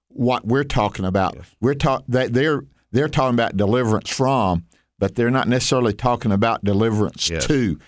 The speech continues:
Speaker 1: And that's, that's a big difference, isn't it, Rodney?
Speaker 2: Yes. Well, Second Corinthians three seventeen says, "For where the Spirit of the Lord is, there's freedom." Uh, every other spirit, like the spirit of alcohol, spirit of methamphetamines, these different things, brings you into bondage. The spirit of fear brings you into bondage.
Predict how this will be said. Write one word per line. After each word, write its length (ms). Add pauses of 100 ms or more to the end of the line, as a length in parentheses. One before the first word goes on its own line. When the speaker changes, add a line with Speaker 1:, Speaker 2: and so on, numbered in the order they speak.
(280)
Speaker 1:
And 180
that's, 300 (100)
that's 260
a 60
big 260
difference, 460
isn't 180
it, 100
Rodney? 240
Speaker 2:
Yes. 200 (160)
Well, 240
Second 300
Corinthians 320
three 160
seventeen 340
says, 180
"For 140
where 140
the 100
Spirit 280
of 40
the 60
Lord 180
is, 120
there's 120
freedom." 600 (400)
Uh, 420 (380)
every 180
other 160
spirit, 260
like 120
the 40
spirit 220
of 80
alcohol, 540
spirit 260
of 120
methamphetamines, 680
these 140
different 180
things, 100
brings 240
you 60
into 140
bondage. 500
The 100
spirit 240
of 80
fear 300
brings 240
you 60
into 120
bondage. 380